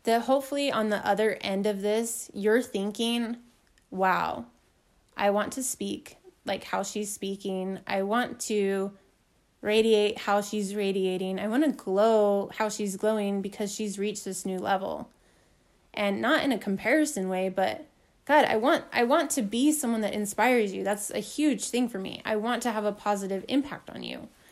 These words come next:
And that's why I wanted to share this, is one, <laughs> because I can't stop talking about it, and I wanted a medium to be able to express all the things that I'm thinking and feeling about that weekend. You know, Thursday, Friday, Saturday, Sunday, it was one hundred percent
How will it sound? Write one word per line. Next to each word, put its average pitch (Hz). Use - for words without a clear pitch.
And 202
that's 240
why 214
I 202
wanted 196
to -
share 202
this, -
is 202
one, 247
<laughs> -
because 214
I 202
can't 240
stop 226
talking 220
about 208
it, 202
and 196
I 180
wanted 202
a 202
medium 196
to 202
be 202
able 190
to 190
express 196
all 196
the 196
things 196
that 190
I'm 185
thinking 190
and 185
feeling 185
about 175
that 185
weekend. 190
You 190
know, 180
Thursday, 233
Friday, 208
Saturday, 185
Sunday, 185
it -
was 190
one 190
hundred 226
percent 220